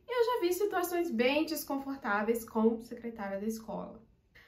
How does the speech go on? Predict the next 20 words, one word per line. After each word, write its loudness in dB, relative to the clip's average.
Mas 4
você 8
pensa 4
assim: 2
"Mas 8
eu 6
vou 4
tá 4
acima 6
disso, -2
eu 8
vou 4
ser 0
chefe, 0
porque 0
eu 8
vou 2
trabalhar 6
na 8
gestão." 0